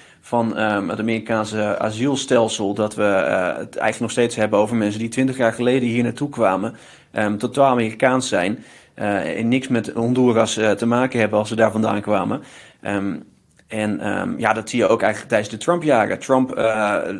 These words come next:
zei ook, "Oké, de Dreamers die moeten, die moeten in principe, eh, een pad naar burgerschap, eh,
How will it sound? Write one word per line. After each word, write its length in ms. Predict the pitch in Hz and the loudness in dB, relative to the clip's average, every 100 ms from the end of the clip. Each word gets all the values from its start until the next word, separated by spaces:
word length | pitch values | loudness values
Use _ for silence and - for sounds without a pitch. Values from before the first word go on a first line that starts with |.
| 92 - | -10 -12
zei 340 | - 127 107 | -2 0 4
ook, 220 | 139 156 | 4 4
"Oké, 240 | 131 131 127 | 0 0 0
de 80 | |
Dreamers 400 | 117 120 123 120 | 0 0 2 2
die 120 | 117 117 | 0 0
moeten, 640 | 120 113 110 107 104 95 | 0 2 2 4 2 0
die 120 | 117 | -2
moeten 240 | 117 113 110 | -2 0 -2
in 80 | |
principe, 460 | 104 110 127 123 107 | -4 -6 -4 -2 0
eh, 420 | 101 80 101 92 | 2 2 2 0
een 140 | 117 - | -4 2
pad 240 | 117 - | 2 2
naar 480 | 113 110 107 101 107 | -2 0 0 -2 -2
burgerschap, 680 | 117 135 135 - - 127 - | -2 0 -2 -2 2 2 2
eh, 160 | 113 | 0